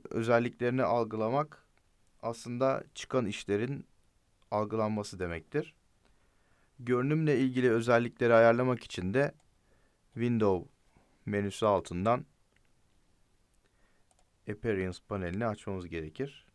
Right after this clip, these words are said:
Daha rahat çalışmak için bu panelde çalışma alanımıza doğru sürüklüyorum. Ekranda da, e, daha önce üzerinde çalıştığımız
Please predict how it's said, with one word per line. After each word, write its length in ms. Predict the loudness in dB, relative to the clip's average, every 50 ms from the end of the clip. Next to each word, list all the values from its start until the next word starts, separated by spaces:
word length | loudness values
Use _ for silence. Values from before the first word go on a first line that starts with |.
| _ _ _ -8
Daha 180 | -4 -4 -2 -2
rahat 180 | -2 -4 -6
çalışmak 420 | -6 -8 -8 -8 -8 -10 -12 -12 -12
için 220 | -12 -10 -10 -10
bu 40 | -8
panelde 540 | -8 -8 -8 -6 -8 -8 -8 -8 -8 -8 -10 -16 _ _ _ _ _ _ _ _ _ _ _ _ _ _ _ _ _ _ _ _ _ _ _ _ _ _ _ _ _ _ _ _ _ _ _ _ _ _ _ _ _ _ _ _ _ _ _ _ _ _ _ _ _ _ _ _ _ _ _ _ _ _ _ _ _
çalışma 440 | -20 -18 -16 -16 -16 -18 -14 -12 -10
alanımıza 380 | -10 -8 -10 -10 -10 -10 -10 -12
doğru 180 | -10 -12 -12
sürüklüyorum. 600 | -12 -12 -14 -16 -16 _ -10 -8 -6 -6 -8 -10 -14 _ _ _ _ _ _ _ _ _ _ _ _ _ _ _ _ _ _ _ _ _ _ _ _ _ _ _ _ _ _ _ _ _ _ _ _ _ _ _ _ _ _ _ _ _ _ _ -10
Ekranda 500 | -10 -10 -8 -6 -6 -4 -2 -2 -2 -2
da, 240 | -2 -2 -2 -4 -8 -8
e, 360 | -6 -4 -4 -4 -4 0 2
daha 240 | 2 2 4 2 2
önce 200 | 0 0 -2 -2
üzerinde 420 | -4 -2 -2 0 0 0 -2 -4
çalıştığımız 880 | -4 -4 -4 -4 -4 -6 -6 -4 -4 -2 -2 -4 -6 -10 -16 -20 _ _